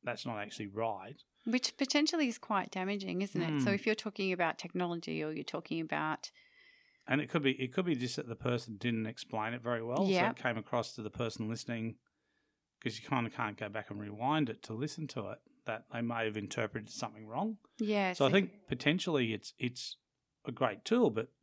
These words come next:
Speaker 1: potentially it could spread misinformation.
Speaker 2: And do you think that's why it's still in its infancy and they're still testing it out? So it's in, like, the beta
Speaker 1: Yeah.
Speaker 2: stages, is that correct?
Speaker 1: Well, I th-, I think so. And I think, look, at, obviously they probably might start adding features like where it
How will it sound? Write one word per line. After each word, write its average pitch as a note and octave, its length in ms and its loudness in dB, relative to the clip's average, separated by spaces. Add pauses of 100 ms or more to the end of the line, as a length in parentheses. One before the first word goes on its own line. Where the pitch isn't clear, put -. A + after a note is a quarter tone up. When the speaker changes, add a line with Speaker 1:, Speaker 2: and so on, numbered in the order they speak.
(100)
Speaker 1:
potentially C3+ 600 0
it A#2+ 100 -6
could A#2+ 240 0
spread G#2+ 600 -2
misinformation. A#2 960 -2 (140)
Speaker 2:
And A#3 140 4
do C4 60 2
you C4 40 2
think C#4 220 2
that's C#4+ 240 -2
why G3+ 180 2
it's - 120 -4
still G3 240 -2
in F#3 80 0
its - 200 -6
infancy F#3+ 540 -4
and G#3+ 120 2
they're F#3+ 100 0
still F3 360 -4
testing G#3+ 520 -2
it A3+ 120 0
out? A#3 320 0
So G#3 120 -2
it's G#3+ 120 -4
in, G#3+ 80 4
like, F#3+ 200 2
the F3+ 80 4
beta G3+ 280 4
Speaker 1:
Yeah. G3 100 2
Speaker 2:
stages, G#3 500 2
is G3 120 -4
that - 140 -2
correct? - 220 -4
Speaker 1:
Well, F#3+ 240 10
I F3 80 2
th-, - 220 -8
I E3+ 100 -2
think G3+ 200 0
so. A2+ 160 4
And B2+ 160 4
I B2+ 40 4
think, C#3 200 0
look, B2+ 180 -2
at, A#2+ 120 2 (320)
obviously B2+ 340 -2
they A2 140 0
probably G#2+ 280 -2
might A2+ 260 -2
start G#2+ 240 -4
adding G#2+ 440 -4 (360)
features - 440 -4
like A2 200 -2
where A2 220 -2
it G#2+ 60 -8